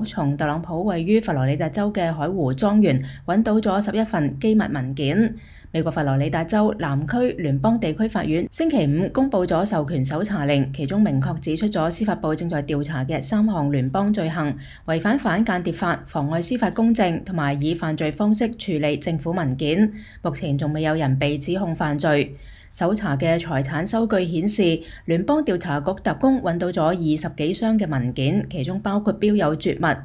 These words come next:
機密同埋保密嘅文件，以及標有可能嘅總統記錄、各項機密文件、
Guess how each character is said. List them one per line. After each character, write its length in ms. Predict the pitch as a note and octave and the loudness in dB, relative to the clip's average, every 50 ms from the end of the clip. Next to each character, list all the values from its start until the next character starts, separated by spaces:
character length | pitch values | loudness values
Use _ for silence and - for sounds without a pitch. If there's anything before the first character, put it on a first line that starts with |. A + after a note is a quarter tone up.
| - - | -4 0
機 180 | A3 G#3+ G#3 | 2 4 6
密 80 | G#3 G#3 - - - - - - - | 6 6 4 4 -2 -8 -16 -16 -8
同 100 | - E3+ | -4 -2
埋 140 | D3 C3+ C3+ | 0 0 2
保 140 | C3+ C#3 D#3 | 2 2 0
密 120 | G3+ G3 | 0 0
嘅 180 | E3+ - F3+ E3+ | -2 -2 -2 0
文 220 | D3 C3 B2+ C3 | 0 0 0 0
件， 300 | C#3 D3 D3 F3+ G#3+ G#3 - - - - - | 0 0 2 2 2 2 0 -4 -14 -6 -2
以 120 | E3+ F3 | -2 0
及 80 | E3+ G3 - - - | 0 0 -2 0 2
標 160 | A3+ A3+ A#3 | 2 4 4
有 240 | G#3+ F3+ D#3+ E3 - | 4 4 2 2 0
可 260 | - - E3 D#3 F3+ | -4 -4 -2 0 2
能 220 | A3+ A3+ C#3+ B2+ | 2 2 2 2
嘅 180 | C3+ D#3 D3+ B2+ - | 2 2 0 0 -2
總 180 | - D3 E3 | -4 -4 -4
統 180 | E3+ F3 E3 F3 - | -4 -4 -6 -6 -4
記 180 | - D3 D#3+ | -2 -2 0
錄、 140 | F3+ E3+ - - - - - - - - | 0 0 0 -2 -10 -20 -20 -20 -16 -8
各 140 | - F#3 - - - | -8 -8 -6 -6 -4
項 240 | E3 D#3+ D#3 E3 E3 | -2 -2 -2 0 0
機 160 | A3 G#3+ A3 | 2 4 4
密 80 | G#3+ E3+ - | 4 4 2
文 240 | D3 C#3 C3 C3+ C3 | 0 0 2 2 2
件、 300 | C#3 C#3 E3 G3+ G#3+ | 2 0 0 0 -2